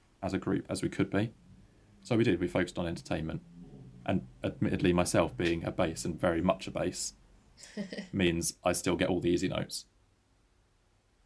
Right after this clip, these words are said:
Speaker 2: Well, how do you find, like, like, I guess not quite the ownership, but, like, the bass in a larger group versus in barbershop? Because often that, like,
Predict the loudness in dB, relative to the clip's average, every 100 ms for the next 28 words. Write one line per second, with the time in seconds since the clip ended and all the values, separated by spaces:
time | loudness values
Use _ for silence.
0 | _ -20 -20 -2 0 2 2 2 0 0
1 | 0 0 0 0 0 -2 -2 -14 -20 -20
2 | -20 -10 -2 -2 -2 -2 0 -2 -4 -2
3 | 0 0 2 2 2 2 -2 -4 -4 -8
4 | -14 -20 -20 -20 -2 0 2 0 0 -4
5 | -18 -18 -14 -2 0 0 -4 -4 -2 0
6 | 0 0 -2 -2 0 0 -2 -2 -2 -2
7 | -2 -4 -6 -2 -2 -2 -6 -10 -18 -20
8 | _ 0 2 0 -2 -4 -4 -4 -4 -6
9 | -4 -6 -4 -4 0 0 0 -2 -2